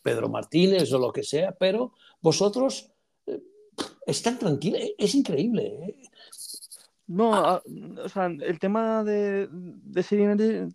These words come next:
Speaker 2: de lo de Sailing Energy es que simplemente es que creemos que, que, mm, como que, ah, centra-, al final lo, lo importante es, es la marca, eh, la marca es lo que nos da luego trabajo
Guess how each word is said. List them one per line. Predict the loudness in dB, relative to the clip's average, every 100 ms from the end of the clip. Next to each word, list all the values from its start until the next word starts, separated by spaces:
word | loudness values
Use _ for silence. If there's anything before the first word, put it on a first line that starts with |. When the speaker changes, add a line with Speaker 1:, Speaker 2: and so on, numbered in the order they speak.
| -6
Speaker 2:
de | 2 4
lo | 4
de | 2
Sailing | 2 2
Energy | 2 4
es | 0 0
que | -4 -4 _ -20 -20 -20 -20 -20 _ _ _ _ _
simplemente | 4 6 8 6 2
es | -2
que | 0 0 2 0 0 0 -2 -2 -4 -4 -6 -8 -12 -14 -4
creemos | 4 6 6 4
que, | 4 4 6 4 2 0 -2 0
que, | 2 2 2 0
mm, | -2 -6 -8 -10 -16 -20 _ -20 -20 0
como | 6 6
que, | 8 6
ah, | 4 -2 -8 -12 -6
centra-, | 0 2 2 0
al | -2
final | 0 0
lo, | 0
lo | 0
importante | -2 0 0 -2 -2 -2
es, | -4 -8
es | -4
la | 0
marca, | 0 0 -2 -6 -6 _ _
eh, | -10 -8
la | -4
marca | -4 -2 -2
es |
lo | -4
que | -4
nos | -4
da | -2 -4 -4 -4 -6 -4
luego | -4 0
trabajo | 0 0 -4